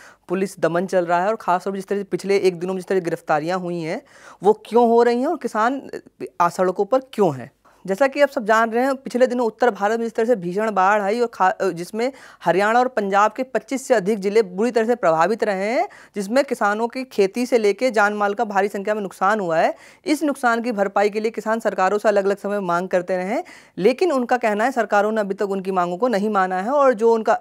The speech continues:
जो उचित मुआवजा है सरकारें वो नहीं दे रही हैं। इसी मांग को लेकर हरियाणा और पंजाब के सोलह किसान संगठनों ने बाईस अगस्त को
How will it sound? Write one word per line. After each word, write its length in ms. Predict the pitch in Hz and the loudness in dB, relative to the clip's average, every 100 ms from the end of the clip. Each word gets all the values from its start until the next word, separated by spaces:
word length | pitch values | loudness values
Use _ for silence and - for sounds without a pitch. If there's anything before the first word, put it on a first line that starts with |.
| - | -2
जो 180 | 180 208 | 0 2
उचित 280 | 190 254 226 | 2 -2 -2
मुआवजा 380 | 202 185 170 | 0 0 0
है 60 | 220 | -2
सरकारें 380 | 214 185 180 214 | -2 0 -2 -2
वो 120 | 254 | -2
नहीं 300 | 240 190 202 | -2 -2 -2
दे 100 | 160 | -2
रही 220 | 135 127 | -4 -8
हैं। 120 | 123 - _ _ _ _ _ - | -12 -18 _ _ _ _ _ -6
इसी 200 | 254 349 | 0 2
मांग 260 | 320 277 262 | 4 2 2
को 100 | 262 | 4
लेकर 340 | 233 254 262 - 185 | 4 4 0 -2 -2
हरियाणा 320 | 190 220 240 | 0 2 2
और 60 | |
पंजाब 400 | 247 226 214 220 | 2 0 2 0
के 80 | 220 | 0
सोलह 300 | 262 254 269 | 0 2 2
किसान 320 | 254 240 226 | 2 -2 -2
संगठनों 380 | 220 202 196 202 | -2 -4 -4 -4
ने 140 | 226 240 | -4 0
बाईस 280 | 202 233 | 2 2
अगस्त 340 | 233 185 196 - | 0 -2 -6 -4
को 300 | 220 240 | 2 2